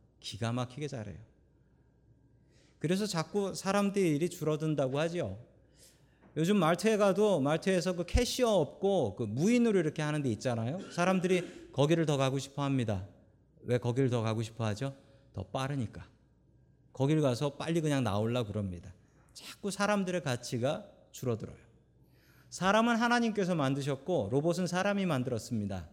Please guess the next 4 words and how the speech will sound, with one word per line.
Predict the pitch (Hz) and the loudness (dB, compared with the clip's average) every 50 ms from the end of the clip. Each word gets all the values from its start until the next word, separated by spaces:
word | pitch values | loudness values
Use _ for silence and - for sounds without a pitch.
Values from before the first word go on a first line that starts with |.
| - - - _ _ _ _ _ _ _ _ _ _ _ | -20 -20 -20 _ _ _ _ _ _ _ _ _ _ _
근데 | 131 135 156 | -2 -2 -2
사람이 | 156 170 180 190 208 220 214 214 202 | 0 2 2 4 4 4 4 2 2
만든 | 196 185 180 175 165 175 175 175 147 120 98 - - - - - | 2 2 0 2 2 2 0 0 0 -2 -6 -8 -14 -12 0 2
로봇이 | 156 180 185 202 180 - - 196 165 107 87 | 4 4 6 6 4 4 2 0 0 0 -2